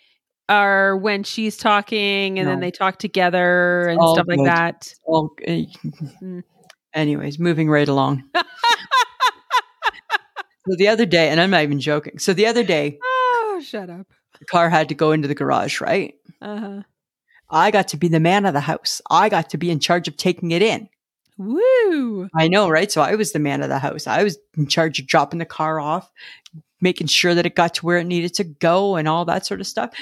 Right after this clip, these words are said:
Speaker 2: But when you drop the car off, they're, they're nice enough that they give you a ride, right? In a shuttle.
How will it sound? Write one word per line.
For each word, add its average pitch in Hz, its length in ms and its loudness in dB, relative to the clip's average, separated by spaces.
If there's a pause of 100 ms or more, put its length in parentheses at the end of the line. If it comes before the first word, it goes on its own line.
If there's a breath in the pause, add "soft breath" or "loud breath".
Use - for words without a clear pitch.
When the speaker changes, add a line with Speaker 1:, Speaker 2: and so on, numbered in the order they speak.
(420 loud breath)
Speaker 2:
But 214 160 0 (100)
when 208 160 0
you 208 80 0
drop 254 300 0
the 247 60 0
car 151 340 -2
off, 127 260 -8 (340)
they're, 180 340 0 (100)
they're 190 160 2
nice 190 340 2
enough 190 220 0
that 170 160 -2
they 170 100 0
give 151 220 0
you 165 140 2
a 147 100 0
ride, 143 360 0
right? 180 200 -2
In - 80 -8
a 160 40 -2
shuttle. 180 460 0